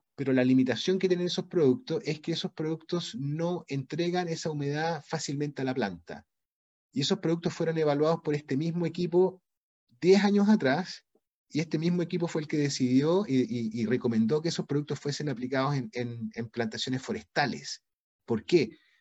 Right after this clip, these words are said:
Porque los árboles forestales tienen una mayor capacidad de extracción de agua del suelo. Pueden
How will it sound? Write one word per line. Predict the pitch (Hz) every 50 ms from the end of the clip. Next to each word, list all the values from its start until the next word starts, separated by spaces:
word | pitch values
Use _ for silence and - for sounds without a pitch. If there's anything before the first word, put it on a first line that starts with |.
| _ _
Porque | - 113 107 -
los | 117 113
árboles | 117 139 156 170 170
forestales | - 170 160 151 156 - 156 160 160 -
tienen | - 160 160 160 156
una | 156 156
mayor | 147 135 131 135 156 165 160
capacidad | - 151 139 139 135 - - 143 143 143 147
de |
extracción | 151 147 - 127 110 - - 151 147 131
de | 123 123
agua | 131 147 165 160 135 110
del | 107
suelo. | 107 - - - 87 78 78 - _ _ _ _
Pueden | - 131 143 147 147 143